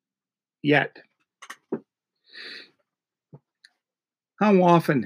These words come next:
has God called you to turn your life journey? Are you what God asked you to be and do?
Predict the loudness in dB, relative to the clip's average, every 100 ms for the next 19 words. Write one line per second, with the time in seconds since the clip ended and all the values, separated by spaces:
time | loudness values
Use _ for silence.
0 | 0 0 2 2 4 2 0 2 4 4
1 | 4 6 6 4 2 -4 -4 0 4 4
2 | 4 2 2 2 0 -2 -6 -10 -20 -20
3 | -10 -4 -2 -4 -10 _ _ _ _ _
4 | _ _ _ _ _ _ _ _ _ _
5 | _ _ _ _ _ _ _ _ _ _
6 | _ _ _ 2 4 8 8 8 6 4
7 | 4 4 2 0 -2 2 2 0 -6 -6
8 | 2 4 4 0 0 2 2 0 -6 _
9 | _ -10 -10 -2 2 4 2 -4